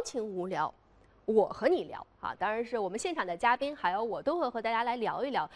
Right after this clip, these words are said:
对于当下这种行情，你有什么样的看法？你有什么样的困惑？你有什么样的疑惑？你有什么样的问题？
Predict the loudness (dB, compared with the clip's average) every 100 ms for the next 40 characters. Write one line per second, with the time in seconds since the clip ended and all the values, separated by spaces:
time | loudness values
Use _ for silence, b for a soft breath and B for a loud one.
0 | B -2 0 2 0 0 -2 0 -2 -2
1 | -4 -4 -4 -4 -4 -4 -4 -4 -6 -4
2 | -6 -4 -6 -6 B B 2 4 4 0
3 | 0 -2 -2 0 0 0 0 0 -4 -4
4 | -8 -6 -6 -8 -8 -8 0 0 0 -4
5 | -4 -8 -8 -6 -2 0 0 -2 -12 -14